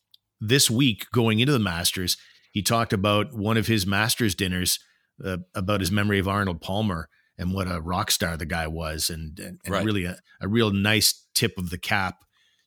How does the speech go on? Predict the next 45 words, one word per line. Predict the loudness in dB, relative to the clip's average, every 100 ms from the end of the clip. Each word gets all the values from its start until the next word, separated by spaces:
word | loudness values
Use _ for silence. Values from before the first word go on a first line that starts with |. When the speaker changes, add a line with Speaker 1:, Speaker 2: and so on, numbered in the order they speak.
| -2
Speaker 1:
to | 0
the | 0
history | 0 2 2 0
of | -4
the | -4
game | -6 -6
on | -6
top | -6 -6 -6
of | -6
everything | -6 -6 -6
else. | -4 -2
So, | -2 -4 -12 _ _ _ -8
man, | -4
you | 0
could, | 0 -2 _ _
you | 0
think | 4 4
about | 4 2 -2 _ _ _ -8
ambassadors | -4 0 2 4 4 2 0
on | -2
the, | -4
on | -6
the, | -6
on | -6 -6
the | -2
ladies' | 0 2 4
side, | 4 4
you | 2
get | 0
Brooke | 0 -2 0
Henderson, | 0 2 2 0
you | -2
get | -2
guys | -2 -2 -2
like | -4
Jordan | -2 -2 0
Spieth. | -2 0 -2
I | -4 _ _ -8
mean, | -6
golf's | -2 0 2
in | 0
pretty | 0 -2
good | -2 -2
shape. | -2 -4 -8 _ _ _ _ _ _ _ _ _
Speaker 2:
Yeah. | -8 -6